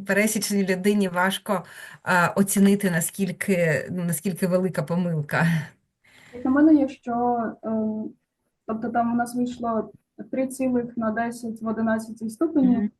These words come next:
Speaker 2: я думаю, якщо у мене ступені, е, співпадають, і там, ну,
Speaker 1: Ага.
Speaker 2: різниця в цілих, то, ну, в десятих, то це не
Speaker 1: То
Speaker 2: є
Speaker 1: за
Speaker 2: дуже
Speaker 1: порядком
Speaker 2: велика
Speaker 1: вийшло
Speaker 2: різниця.
Speaker 1: так само. Мгм.
Speaker 2: Ну, да, приблизно так само. І ми можемо, е, екстраполювати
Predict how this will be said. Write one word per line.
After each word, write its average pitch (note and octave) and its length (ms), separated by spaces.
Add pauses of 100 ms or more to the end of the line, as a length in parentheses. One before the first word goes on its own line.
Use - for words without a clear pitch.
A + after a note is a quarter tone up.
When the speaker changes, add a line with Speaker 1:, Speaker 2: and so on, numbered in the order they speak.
(180)
Speaker 2:
я A#3+ 120
думаю, B3+ 300
якщо A#3+ 520
у A#3 40
мене A3+ 260
ступені, A3 720
е, G#3+ 500
співпадають, C4 840
і A#3 40
там, A3+ 440
ну, B3 100
Speaker 1:
Ага. A#3+ 120
Speaker 2:
різниця B3 680
в G#3+ 340
цілих, B3+ 580
то, A3 360
ну, B3 80
в G#3+ 80
десятих, G#3+ 460 (400)
то A#3+ 80
це A#3 440
не A3+ 120
Speaker 1:
То A3+ 60
Speaker 2:
є A3+ 60
Speaker 1:
за A3 80
Speaker 2:
дуже G#3+ 320
Speaker 1:
порядком A#3 460
Speaker 2:
велика G3+ 220
Speaker 1:
вийшло G#3+ 260
Speaker 2:
різниця. G3+ 140
Speaker 1:
так - 120
само. D3 380
Мгм. D#3+ 600
Speaker 2:
Ну, D4+ 100
да, A3+ 160
приблизно A3 480
так G#3+ 160
само. G#3+ 320 (1000)
І C4 160
ми C4 260
можемо, A#3+ 720 (160)
е, A3 200
екстраполювати A#3 1120